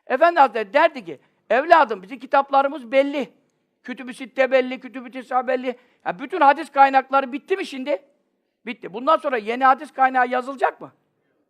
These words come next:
Fıkıh yeniden yazılacak mı? O zaman biz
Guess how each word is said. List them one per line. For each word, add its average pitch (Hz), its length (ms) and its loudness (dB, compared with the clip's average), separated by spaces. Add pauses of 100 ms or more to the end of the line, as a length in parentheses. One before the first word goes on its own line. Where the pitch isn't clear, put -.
(1120)
Fıkıh 262 280 -6
yeniden 285 300 2
yazılacak 294 640 4
mı? 135 120 -12 (920)
O 359 140 0
zaman 262 420 2
biz 349 260 -2